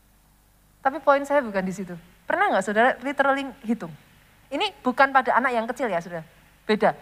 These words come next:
Rata-rata kalau anak itu masih anak, eh, balita ya, saudara, usia lima tahun ke bawah kayak gitu, itu enggak, saudara. Tapi saudara di sini berapa banyak yang punya anak A B G? Boleh raise your hand? Nah,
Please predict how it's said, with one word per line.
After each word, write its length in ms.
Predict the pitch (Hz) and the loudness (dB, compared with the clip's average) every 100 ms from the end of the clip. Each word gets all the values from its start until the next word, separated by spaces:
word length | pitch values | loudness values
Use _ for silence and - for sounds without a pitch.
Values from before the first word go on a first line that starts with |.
| - - | -12 4
Rata-rata 480 | 269 277 302 392 | 4 6 6 6
kalau 160 | 381 311 | 6 4
anak 320 | 247 302 269 | 4 2 0
itu 80 | 294 | -2
masih 400 | 349 311 330 285 262 226 | 0 0 -2 -10 -10 -4
anak, 320 | 247 254 - - - | -2 -2 -4 -10 -2
eh, 200 | 233 233 226 | 2 2 2
balita 480 | 220 202 262 262 | 2 2 2 4
ya, 160 | 202 175 | 4 2
saudara, 240 | 185 185 185 214 | -4 -6 -6 -12
usia 160 | 208 233 | -2 0
lima 240 | 233 233 | 0 0
tahun 320 | 233 277 254 | 2 2 2
ke 80 | 247 | -2
bawah 320 | 220 226 214 | 2 4 4
kayak 160 | 220 202 | 0 -6
gitu, 240 | 208 262 339 - _ _ _ | -6 -8 -10 -16 _ _ _
itu 160 | 262 330 | -6 -2
enggak, 320 | 254 202 - | 0 -2 -4
saudara. 160 | 160 151 - - _ _ | -14 -18 -20 -20 _ _
Tapi 560 | 339 339 - 440 269 240 | 4 4 2 2 2 2
saudara 480 | - 269 262 370 269 | 4 6 8 6 4
di 80 | |
sini 240 | 277 349 330 | -4 -6 0
berapa 240 | 254 269 | 2 4
banyak 240 | 262 339 294 | 4 2 2
yang 160 | 262 | 0
punya 240 | 285 285 254 | 0 2 4
anak 160 | 302 | 4
A 80 | 277 | 4
B 160 | 233 214 | 2 -2
G? 160 | 196 156 - _ _ - | -4 -8 -14 _ _ -6
Boleh 160 | 240 277 | -2 0
raise 240 | 262 247 | 0 -2
your 80 | 196 | -2
hand? 240 | 208 226 - _ _ _ _ - | -2 -6 -10 _ _ _ _ -4
Nah, 240 | 190 165 | -4 -4